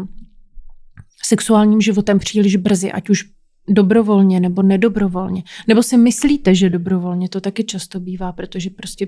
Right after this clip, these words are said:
dochází k nějaké manipulaci, třeba ze strany staršího, eh,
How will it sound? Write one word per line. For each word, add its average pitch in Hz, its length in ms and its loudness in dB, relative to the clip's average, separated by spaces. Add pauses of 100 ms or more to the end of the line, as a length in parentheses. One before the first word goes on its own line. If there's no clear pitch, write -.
(160)
dochází 180 460 -6
k - 80 -20
nějaké 190 300 -4
manipulaci, 185 680 -4 (320)
třeba 202 260 -2
ze 190 160 -4
strany 180 500 -4 (320)
staršího, 196 960 -2
eh, 170 320 -4